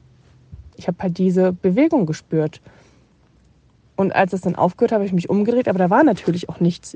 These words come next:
Also ich hab nichts gesehen, aber ich hab auch diesmal keine Energie oder so gespürt. Ich hab's mir auf jeden Fall nicht eingebildet.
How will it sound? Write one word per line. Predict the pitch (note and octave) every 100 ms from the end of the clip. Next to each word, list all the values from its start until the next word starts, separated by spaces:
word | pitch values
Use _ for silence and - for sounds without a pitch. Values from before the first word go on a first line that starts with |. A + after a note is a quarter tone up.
| -
Also | F3+
ich | F3 F#3
hab | G#3
nichts | G#3+ -
gesehen, | F#3+ G3 C4
aber | C4+ F3
ich | F3
hab | G3
auch | F#3+
diesmal | A#3 A#3+ G#3+ F3
keine | - G#3+
Energie | G3+ F#3 F3 G3+
oder | - B3
so | A#3+
gespürt. | B3 B3+ - B3 C4 C#4 - - - _
Ich |
hab's | G3 F#3+
mir | G#3+
auf | E3+
jeden | A3+ G#3+
Fall | G3+
nicht | G#3 -
eingebildet. | F#3 E3 E3 E3 F3 C4 -